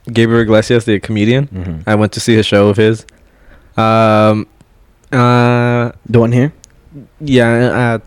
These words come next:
Speaker 1: the Agua Caliente?
Speaker 2: Yeah.
Speaker 1: Yeah. And that's the only celebra-, celebrity I've ever s-, actually seen.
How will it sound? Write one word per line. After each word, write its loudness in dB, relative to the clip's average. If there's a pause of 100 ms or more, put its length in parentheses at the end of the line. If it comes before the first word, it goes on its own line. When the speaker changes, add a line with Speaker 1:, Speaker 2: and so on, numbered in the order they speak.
(140)
Speaker 1:
the -12
Agua 0
Caliente? 0
Speaker 2:
Yeah. -6 (100)
Speaker 1:
Yeah. -2 (260)
And -4
that's -2
the 0
only 0
celebra-, 0
celebrity 0
I've 0
ever 0
s-, -10
actually -4
seen. -8